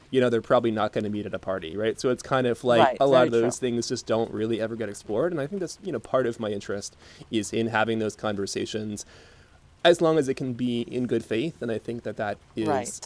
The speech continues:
Speaker 1: um, sometimes is not the case, and it can be, and it's, it's a range. But, um,
Speaker 2: Right.
Speaker 1: coming kind of back a little bit to the, the, uh, kind of intuitive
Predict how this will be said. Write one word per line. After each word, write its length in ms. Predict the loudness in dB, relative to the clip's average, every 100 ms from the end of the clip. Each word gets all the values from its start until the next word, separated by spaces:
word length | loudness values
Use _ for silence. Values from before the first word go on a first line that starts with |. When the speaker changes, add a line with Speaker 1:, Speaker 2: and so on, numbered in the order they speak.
| -12
Speaker 1:
um, 360 | -10 -10 -12 _
sometimes 480 | -6 -4 -4 -6 -4
is 120 | -6
not 220 | -4 -6 -6
the 60 |
case, 380 | -8 -6 -6 -8 -12 -6
and 140 | -4
it 80 | -4
can 300 | -6 -4 -4
be, 320 | -4 -6 -6
and 100 | -6
it's, 260 | -8 -12 -12
it's 160 | -10 -6
a 80 | -4
range. 320 | -4 -8 -4
But, 200 | -2 -2 -4 -2
um, 260 | -2 -2 -8 -20 -20 _ _
Speaker 2:
Right. 340 | -6 -4 -6 2
Speaker 1:
coming 220 | 4 4
kind 140 | 0
of 60 | 2
back 180 | 2 2
a 40 |
little 160 | -2 -2
bit 180 | -6 -6
to 380 | -4 -2 -2
the, 400 | -4 -6 -6 -8 -10 -4
the, 300 | -2 -2 -4
uh, 280 | -6 -4 -6
kind 160 | -6 -6
of 80 | -4
intuitive 760 | -6 -2 0 2 2 -2 -18